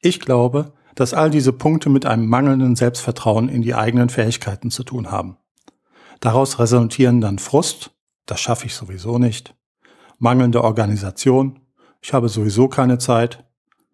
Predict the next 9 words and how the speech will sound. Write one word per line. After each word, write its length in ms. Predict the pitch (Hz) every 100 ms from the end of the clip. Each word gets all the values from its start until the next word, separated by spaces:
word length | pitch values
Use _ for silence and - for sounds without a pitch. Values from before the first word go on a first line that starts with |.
| _ _
Stress, 580 | - - 98 123 - - _ _ _ _ _ _ _
„Ich 160 | - -
fange 240 | 131 139
ja 120 | 139
schon 220 | 123 - 120
an, 180 | 120
Herzrasen 580 | 127 131 151 - 120 120
zu 140 | 113 123
bekommen, 520 | 113 - 120 135